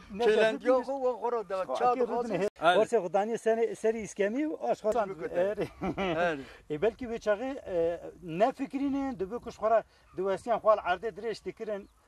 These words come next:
Speaker 1: و daha belki hoş bu, nizam. Beri li gel me wer bu, li vê derê formatî bu estin.
Speaker 2: Ee,
Speaker 1: Ev, ev forma, demek ki her cî ki gor,
Speaker 2: her,
Speaker 1: ev ka xwe forma
Speaker 2: her
Speaker 1: xwe heye.
Speaker 2: cî ki, her yere ki,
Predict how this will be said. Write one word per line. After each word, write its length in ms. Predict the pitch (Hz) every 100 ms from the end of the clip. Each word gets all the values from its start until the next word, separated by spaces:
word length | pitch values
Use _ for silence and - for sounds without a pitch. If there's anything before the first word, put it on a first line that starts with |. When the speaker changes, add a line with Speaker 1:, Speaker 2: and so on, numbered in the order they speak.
| _ _
Speaker 1:
و 220 | 165 160 143
daha 360 | 143 208 165
belki 240 | 165 151 165
hoş 360 | - 147 -
bu, 220 | 226 208
nizam. 340 | 233 208 143 147 139
Beri 340 | 226 254 233
li 80 | 180
gel 160 | 247
me 100 | 247
wer 280 | 277 262 240
bu, 120 | 156
li 40 | 151
vê 160 | 208
derê 120 | 233 240
formatî 540 | 240 226 175 - 196
bu 60 | 147
estin. 340 | 147 - - -
Speaker 2:
Ee, 300 | 143 151 151 151 160 -
Speaker 1:
Ev, 280 | - 165 -
ev 160 | 185 170
forma, 460 | - 170 190 220 170 - -
demek 240 | 151 208 220
ki 100 | 208
her 240 | 196 220
cî 140 | 170 240
ki 120 | 214
gor, 200 | 156 208
Speaker 2:
her, 240 | 208 233
Speaker 1:
ev 140 | 214 196
ka 140 | 202
xwe 120 | 185
forma 220 | - 208 202
Speaker 2:
her 140 | 233
Speaker 1:
xwe 60 | 175
heye. 80 |
Speaker 2:
cî 180 | 123 240
ki, 160 | 196 202
her 220 | 202 220
yere 420 | 214 233 233 247
ki, 460 | - 254 269 254